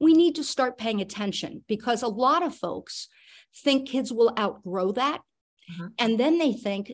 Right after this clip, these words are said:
Speaker 1: no problem, if they're having problems reading early on, they'll outgrow that too.
Speaker 2: Mm-hmm.
Speaker 1: It turns out it's a direct line between early speech to proficient reading. So the sounds that children often make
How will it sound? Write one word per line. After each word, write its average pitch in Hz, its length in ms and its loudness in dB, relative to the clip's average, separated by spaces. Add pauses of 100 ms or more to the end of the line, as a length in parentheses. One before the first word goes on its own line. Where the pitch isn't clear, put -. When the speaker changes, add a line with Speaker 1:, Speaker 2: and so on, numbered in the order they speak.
Speaker 1:
no 254 400 4
problem, 240 480 0
if 196 180 -8
they're 202 160 2
having 214 460 0
problems 196 600 -2
reading 226 480 -2
early 175 220 -4
on, 175 240 -4
they'll 202 220 0
outgrow 196 420 -6
that 170 300 -10
too. 165 340 -2
Speaker 2:
Mm-hmm. - 640 -10
Speaker 1:
It 220 120 -2
turns 311 360 2
out 240 180 2
it's 226 160 0
a - 80 0
direct 196 540 -4
line 196 400 -2
between 180 400 -6
early 180 280 -4
speech - 640 -6 (360)
to 196 180 -6
proficient - 680 -4
reading. 165 380 -10 (640)
So 262 240 6
the 254 100 4
sounds 339 600 0
that 254 160 2
children 277 520 2
often 226 400 2
make 208 220 0